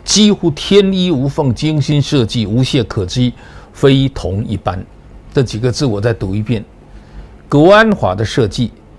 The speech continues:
几乎天衣无缝、精心设计、无懈可击，非同一般。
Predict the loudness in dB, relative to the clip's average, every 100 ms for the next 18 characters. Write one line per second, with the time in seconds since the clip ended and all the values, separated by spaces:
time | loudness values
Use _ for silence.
0 | -20 -18 -4 0 2 2 0 -2 -2 -4
1 | -12 -20 -18 -14 2 2 4 -2 -2 -2
2 | -2 -4 -2 -2 -4 -10 -20 -20 -18 -18
3 | -8 2 4 4 0 0 0 2 0 2
4 | -2 -4 -8 -16 0 0 2 -2 -2 -2
5 | -2 -2 -2 -2 -4 -4 -14 -20 -2 -2
6 | -2 -6 -6 -6 -4 -6